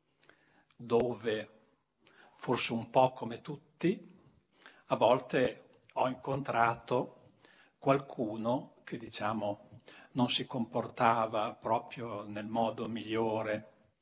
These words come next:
per quanto riguarda la presentazione dei risultati della ricerca.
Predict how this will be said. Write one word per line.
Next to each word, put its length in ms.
per 200
quanto 400
riguarda 1000
la 180
presentazione 800
dei 140
risultati 600
della 180
ricerca. 680